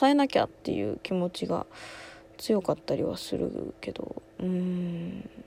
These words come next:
ねえ、その代わりやっぱり支えなきゃって思ってる分、支えてくれてる人も多いのかなと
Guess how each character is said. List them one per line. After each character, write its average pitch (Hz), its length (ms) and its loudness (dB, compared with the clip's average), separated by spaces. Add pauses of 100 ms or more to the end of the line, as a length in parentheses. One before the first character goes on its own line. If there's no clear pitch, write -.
(180)
ね 208 460 0
え、 - 20 -2
そ 214 160 -2
の 208 100 2
代 202 160 4
わ 202 40 6
り 202 60 4
や 196 60 6
っ - 20 2
ぱ - 160 4
り - 160 2 (480)
支 - 240 0
え 226 60 6
な 240 140 4
き 226 80 6
ゃ 165 80 8
っ - 40 -6 (200)
て 170 100 4
思 175 180 2
っ - 20 0
て - 180 -2
る 156 100 4
分、 151 400 -2
支 - 140 -8 (120)
え 185 80 8
て 180 120 0
く - 100 -2
れ 175 140 4
て - 200 0
る 170 140 4
人 180 300 -2
も 156 240 0 (680)
多 233 220 10
い 165 60 8
の 156 100 2
か 160 220 0
な 151 300 2
と - 280 -6